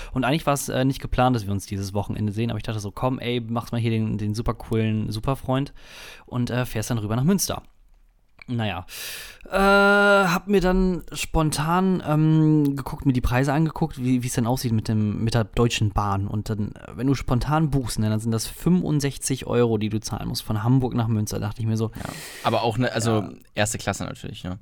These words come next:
Speaker 2: Also alles andere
Speaker 1: Nee.
Speaker 2: kommt ja auch nicht in Frage. Deswegen.
Speaker 1: Alles andere kommt nicht in Fa-,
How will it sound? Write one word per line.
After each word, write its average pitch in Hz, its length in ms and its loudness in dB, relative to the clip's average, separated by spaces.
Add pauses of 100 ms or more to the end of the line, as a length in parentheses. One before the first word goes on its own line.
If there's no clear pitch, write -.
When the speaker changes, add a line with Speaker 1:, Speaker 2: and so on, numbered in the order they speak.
(240)
Speaker 2:
Also 107 200 0
alles 170 220 2
andere 170 220 8
Speaker 1:
Nee. 160 60 6
Speaker 2:
kommt 135 140 6
ja 123 80 8
auch 120 40 6
nicht 120 120 2
in 113 100 -2
Frage. 95 380 0 (460)
Deswegen. 90 440 -4
Speaker 1:
Alles 139 180 0
andere 160 180 4
kommt 151 280 0
nicht 151 340 4
in 147 140 2
Fa-, 135 340 2